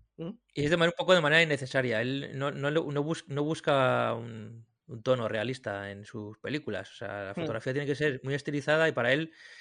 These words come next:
Speaker 2: eh, esa,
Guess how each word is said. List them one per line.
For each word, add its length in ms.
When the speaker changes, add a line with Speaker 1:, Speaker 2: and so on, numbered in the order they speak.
Speaker 2:
eh, 840
esa, 800